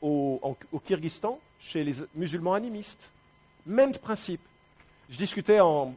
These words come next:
au Brésil et on me disait, « Ah oui, oui, on le fait aussi ici. » Il y a des gens qui mettent des rubans, euh,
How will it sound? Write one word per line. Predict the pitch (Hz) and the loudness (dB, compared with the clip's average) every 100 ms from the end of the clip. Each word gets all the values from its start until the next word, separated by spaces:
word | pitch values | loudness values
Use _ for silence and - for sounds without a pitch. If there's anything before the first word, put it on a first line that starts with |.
| - | -6
au | |
Brésil | 139 151 151 240 254 | -2 0 2 2 2
et | |
on | 185 | 2
me | |
disait, « | 151 214 | 4 4
Ah | 254 | 6
oui, | 285 | 6
oui, | 311 320 | 6 6
on | 254 | 6
le | 208 | 4
fait | - 254 | 4 0
aussi | 233 269 | 0 -2
ici. » | 247 - 240 | -4 -4 0
Il | |
y | 190 | 2
a | |
des | 156 | 2
gens | 151 254 | 2 0
qui | - | 0
mettent | 180 226 185 | 2 2 4
des | 208 | 2
rubans, | 220 175 226 240 - - - - | 2 2 2 0 -14 -20 -20 2
euh, | 151 151 147 143 | 6 8 8 6